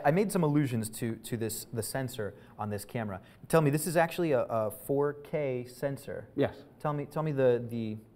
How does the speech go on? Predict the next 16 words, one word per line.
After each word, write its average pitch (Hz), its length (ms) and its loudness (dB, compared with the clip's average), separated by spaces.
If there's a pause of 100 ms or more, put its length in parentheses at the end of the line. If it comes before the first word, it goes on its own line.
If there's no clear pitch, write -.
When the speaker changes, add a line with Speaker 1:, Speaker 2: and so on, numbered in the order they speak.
(800)
Speaker 1:
tell 151 100 -10
me 147 60 -4
the 127 120 -2
impact 117 380 -6
of 101 60 -10
that. 104 160 -2
What 131 60 -2
does 127 80 -2
it 127 80 -6
mean 127 120 -4
to 113 60 -8
be 113 120 -4
a 104 40 -2
four 113 240 -6
K 104 180 -10
sensor? - 380 -18